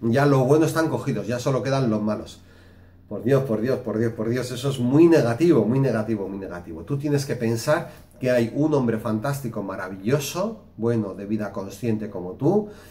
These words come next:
que medita y que entiende de qué va todo esto de la vida y que está preparado para ti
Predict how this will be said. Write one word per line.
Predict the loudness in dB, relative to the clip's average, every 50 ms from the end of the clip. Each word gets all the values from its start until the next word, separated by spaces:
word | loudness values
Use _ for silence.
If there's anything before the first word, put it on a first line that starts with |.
| -20 -20 -20 -20 -14 -6
que | -2 0 2
medita | 2 2 2 2 0 0 0 2 0
y | 0 0 0
que | 0 0 2 2 2 0 0 0
entiende | -2 -2 -2 0 0 2 2 2 2 2
de | 0 0 -2
qué | 0 0
va | 0 0 -2
todo | -2 -4 -6 -6
esto | -6 -8 -10 -10
de | -10 -8
la | -8 -6
vida | -4 -2 -2 2 2 2 2 2 -2
y | -4 -4
que | -4 -6
está | -8 -6 -6 -6 -4
preparado | -4 -6 -6 -6 -6 -6 -6 -6
para | -6 -8 -8 -8
ti | -8 -8 -8 -8 -8 -12